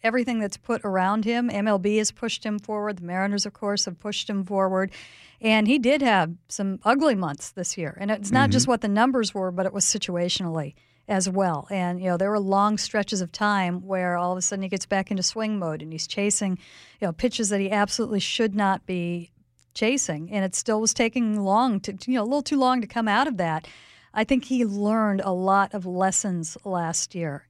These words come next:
Speaker 1: And I think that if he does have the season that a lot of people are thinking that he is going to have, uh, I think that you are going to be looking at this team. I mean, it would be hard to envision this team not in the postseason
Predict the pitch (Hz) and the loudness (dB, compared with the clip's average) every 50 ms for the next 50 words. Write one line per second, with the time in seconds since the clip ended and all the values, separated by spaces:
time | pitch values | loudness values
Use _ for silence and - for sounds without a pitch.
0 | _ - 202 190 190 185 180 175 180 190 185 - 214 202 - 208 185 180 - - | _ -6 -4 0 0 0 0 0 0 -2 -2 -2 -2 -2 -2 -2 -2 -2 -2 -6
1 | 190 156 - - 185 180 196 208 - - 220 214 208 202 226 - - 233 226 220 | -8 -6 -2 -2 0 0 0 0 0 0 0 0 0 -2 -2 -4 -2 -2 -2 -2
2 | 202 226 226 208 190 170 165 160 160 160 160 160 175 185 - - 226 220 - - | -2 -2 -2 -2 0 -2 -2 -2 -2 0 2 2 2 2 0 -2 -6 -8 -6 -4
3 | 220 202 180 170 - 190 190 185 - 226 214 208 175 165 - - - 202 196 208 | -2 -2 -2 -4 -4 -6 -8 -6 -6 -4 -4 -4 -4 -6 -8 -8 -6 -4 -2 -2
4 | 196 190 - - 190 180 185 196 185 180 165 - 185 175 170 185 226 262 254 - | -2 -2 -4 -2 -2 -2 0 -2 -2 -4 -6 -4 -2 0 2 2 2 2 0 -4
5 | _ _ _ _ _ _ - - - _ _ _ - 196 180 175 170 185 185 185 | _ _ _ _ _ _ -20 -20 -20 _ _ _ -4 -2 0 0 2 2 0 2
6 | - 220 208 196 - - 196 190 185 175 170 - - - 202 208 196 185 185 190 | 2 0 0 0 0 0 0 2 2 0 0 -4 -6 -8 -6 -4 -4 -2 -2 -2
7 | 196 196 196 196 190 185 175 196 185 185 185 180 175 180 175 170 185 180 - 185 | 0 0 0 2 0 0 2 0 0 0 0 -2 -2 -2 -2 -2 -2 -2 -2 -4
8 | 180 170 165 - 180 170 - - - - 196 185 180 175 170 170 - 202 196 196 | -6 -6 -6 -6 -6 -6 -6 -6 -6 -4 -4 -4 -2 -4 -4 -6 -4 -2 -2 0
9 | 202 208 208 208 214 202 226 175 - 262 277 254 - 254 226 208 202 202 208 196 | 0 0 0 -2 -2 -2 -2 0 2 2 2 2 0 0 0 0 0 0 0 0
10 | 196 175 175 180 - - - 208 190 185 180 175 180 196 208 - - 202 190 185 | -2 -2 -2 -4 -4 -4 -4 -2 -2 -2 0 2 2 2 2 0 -2 -6 -6 -6
11 | 175 - 196 185 180 - - - 180 170 170 165 165 156 156 | -6 -4 -4 -2 0 0 0 0 -2 -4 -6 -6 -6 -8 -8